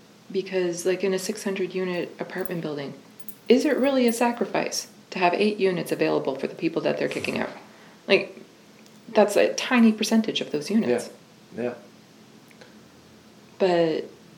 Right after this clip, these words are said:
Speaker 1: they would rather have it empty than to probably rent it out to somebody who would pay less,
Speaker 2: Yeah.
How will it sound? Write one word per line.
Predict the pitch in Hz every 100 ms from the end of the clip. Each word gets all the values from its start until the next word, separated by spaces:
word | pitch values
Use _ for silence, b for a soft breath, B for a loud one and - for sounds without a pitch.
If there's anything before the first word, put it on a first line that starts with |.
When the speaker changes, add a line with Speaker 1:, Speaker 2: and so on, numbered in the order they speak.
| - - - - - -
Speaker 1:
they | - 185
would | 180 175
rather | 185 254 196
have | - 262 254
it | 220 -
empty | 220 277 - - 151 143
than | 151 151
to | 147
probably | - 165 165 165 160
rent | 156 180 -
it | 170
out | 180 170
to | -
somebody | - 156 151 147 147 - B B B - -
who | 185 156
would | 151
pay | - 165
less, | 143 190 127 - -
Speaker 2:
Yeah. | 98